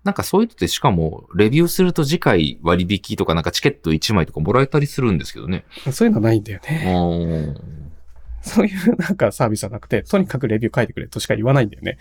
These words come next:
Speaker 1: その場でやったらくれたんじゃないですか。「あー、ありがとうございます。ワンチケットつけときますね」みたいな。
Speaker 2: あー、そういうのあったのかな。
Speaker 1: わかんないですけどね。
Speaker 2: わかんないけど、
Speaker 1: はい。
Speaker 2: 父レビュー長いんですよ。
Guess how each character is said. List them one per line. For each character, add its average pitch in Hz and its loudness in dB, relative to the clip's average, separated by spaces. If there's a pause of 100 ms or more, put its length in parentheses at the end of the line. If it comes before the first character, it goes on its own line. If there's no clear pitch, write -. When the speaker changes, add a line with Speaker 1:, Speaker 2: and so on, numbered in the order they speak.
(240)
Speaker 1:
そ - -4
の 185 0
場 208 0
で 208 6
や 185 6
っ - -16
た 185 8
ら 120 10 (460)
く - 6
れ 143 10
た 165 2
ん - 4
じ 98 2
ゃ - 0
な 71 -2
い - -14
で - -20
す - -20
か。 - -20
「あ 165 2
ー、 - 2
あ 147 2
り 151 2
が 147 0
と 139 -2
う - 0
ご 113 -2
ざ 104 0
い - 2
ま 95 0
す。 90 -6
ワ 87 2
ン 107 -4
チ - -10
ケ 107 -2
ッ - -18
ト - -18
つ - -16
け 95 0
と 80 -4
き - -14
ま 76 -8
す - -10
ね」 58 -10
み 67 -12
た 50 -12
い - -12
な。 - -16 (500)
Speaker 2:
あ - -4
ー、 101 -4
そ - -12
う - -8
い - -8
う 120 -10
の 123 -10
あ 160 -8
っ - -16
た 269 -8
の 214 -2
か 160 -6
な。 160 0
Speaker 1:
わ 214 0
か 190 4
ん 175 2
な 139 -4
い - -10
で - -12
す - -18
け 78 -8
ど 73 -6
ね。 135 -4 (460)
Speaker 2:
わ 127 0
か 220 2
ん 208 2
な 139 4
い 110 0
け 120 0
ど、 117 4
Speaker 1:
は 90 0
い。 - -4
Speaker 2:
父 - 0
レ 123 4
ビ 240 4
ュ 165 4
ー - 0
長 139 2
い 202 0
ん 156 -2
で 113 -8
す - -4
よ。 - -6